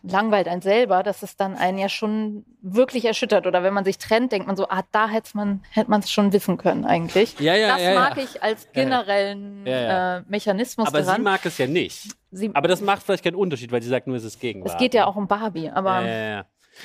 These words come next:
Speaker 2: Nein, aber ich wei-, ich weiß genau, ich weiß, was, ich ge-, genau, was du meinst, weil meine Frau erzählt immer, dass als wir uns kennengelernt haben,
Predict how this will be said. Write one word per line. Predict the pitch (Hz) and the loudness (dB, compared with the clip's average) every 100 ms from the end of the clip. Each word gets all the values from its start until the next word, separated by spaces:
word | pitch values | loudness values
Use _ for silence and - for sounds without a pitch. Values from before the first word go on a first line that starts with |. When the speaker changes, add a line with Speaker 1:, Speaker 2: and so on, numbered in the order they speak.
| 208 | -2
Speaker 2:
Nein, | 156 | -2
aber | 190 | 0
ich | 156 | -2
wei-, | 185 | -4
ich | 147 | 0
weiß | 190 | -2
genau, | - 170 180 | 0 -2 0
ich | 139 | 0
weiß, | 160 160 | 0 0
was, | 160 | -4
ich | 151 | -4
ge-, | 160 151 | -4 0
genau, | 151 156 | 0 2
was | 156 | 0
du | |
meinst, | 156 147 | 0 0
weil | 135 - - | -2 -8 -4
meine | 143 143 | 0 0
Frau | - 135 190 | 0 2 2
erzählt | 180 - 175 | 2 0 -2
immer, | 160 160 | -2 -2
dass | 143 - | -2 -4
als | 143 - | -8 -4
wir | 143 | -2
uns | 131 - | -2 -2
kennengelernt | 147 190 180 151 147 139 | -2 0 0 0 -2 0
haben, | 139 147 | -2 -2